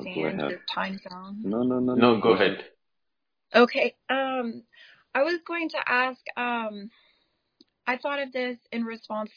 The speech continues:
Speaker 2: to Nandini's question, actually. Um, it made me wonder, Aurobindo Ji, if you would please speak on, uh, the concept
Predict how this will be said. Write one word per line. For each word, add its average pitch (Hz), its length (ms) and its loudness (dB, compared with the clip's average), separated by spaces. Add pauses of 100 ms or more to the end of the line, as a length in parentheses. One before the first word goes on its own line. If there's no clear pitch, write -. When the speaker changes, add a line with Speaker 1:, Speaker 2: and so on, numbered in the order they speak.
(100)
Speaker 2:
to 214 320 -4
Nandini's 220 560 -2
question, 285 600 -2
actually. 302 600 -2 (680)
Um, 269 220 0
it 269 160 2
made 294 240 4
me 330 160 0
wonder, 254 600 2 (140)
Aurobindo 240 480 0
Ji, 247 220 0
if 247 140 -4
you 247 140 -2
would 262 260 -4
please 247 340 -2
speak 214 360 -6
on, 220 420 -4 (1040)
uh, 220 340 -4
the 220 120 2
concept 254 680 0